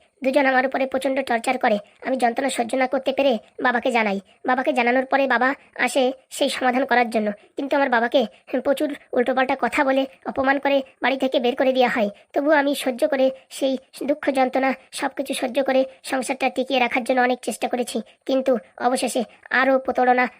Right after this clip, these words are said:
আত-, আরও উল্টোপাল্টা কথা আমার নামে অনেক বাজে বাজে কথা বলে, সেগুলো সহ্য করার, উম, সহ্য করতে না পেরে আমি বাবার বাড়ি চলে আসি। বাবার বাড়ি চলে আসার পরে আমার শাশুড়ি ও এবং, আহ, আমার বর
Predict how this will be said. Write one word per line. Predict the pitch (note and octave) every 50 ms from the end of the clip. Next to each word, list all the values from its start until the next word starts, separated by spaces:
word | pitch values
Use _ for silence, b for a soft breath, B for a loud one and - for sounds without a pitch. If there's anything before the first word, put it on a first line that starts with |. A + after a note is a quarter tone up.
| b -
আত-, | - B3+ B3+ - - -
আরও | G#3+ B3+ C#4 C4+
উল্টোপাল্টা | B3+ B3+ A#3 - B3 - B3 A#3+ B3+ B3 -
কথা | - B3+ B3+ - B3+
আমার | A3+ B3 B3+
নামে | B3+ B3 B3 B3+ B3+ B3 B B B -
অনেক | - B3+ C4 B3+ A#3 G#3+
বাজে | A3+ A#3 A#3
বাজে | A#3 B3 A#3 A#3+ -
কথা | - A#3 - C4 A#3+
বলে, | A3+ A#3+ A#3+ A3 G3+ B B B
সেগুলো | - - C4+ B3+ C4 C4
সহ্য | - - B3 A3 C4 B3
করার, | C4+ B3 B3+ B3+ b b b b -
উম, | D4 C4+ B3+ B3 B3 A#3+ A#3+ B3 A3+
সহ্য | - - C4 A3+ B3+ B3+
করতে | C4+ C4 C4 -
না | B3 A3+ A3 A3+
পেরে | A3+ - C4+ C#4+ C#4 A3 G3+ - _ _ _ -
আমি | B3 B3+ C4
বাবার | B3+ A#3+ B3 B3
বাড়ি | B3 B3 B3+
চলে | B3 B3+ A#3 A#3
আসি। | A3 G#3+ - A3+ G3+ b b b _
বাবার | - C4 C4 C#4 C#4
বাড়ি | C4+ C#4+ D4 D4
চলে | - B3+ A#3+ B3+
আসার | B3 - C#4 C4
পরে | - C4 C4 B3 A3 b b b b -
আমার | - C4 B3
শাশুড়ি | - - A#3+ - D4 D4 D4+ D4+ D4+ b b b -
ও | - B3 C4 B3+ - -
এবং, | - B3 C4+ C4+ C4 C4 b b - -
আহ, | -
আমার | B3+ B3 B3+ C4 C4+ C4+ B3
বর | A#3 A#3+ A3+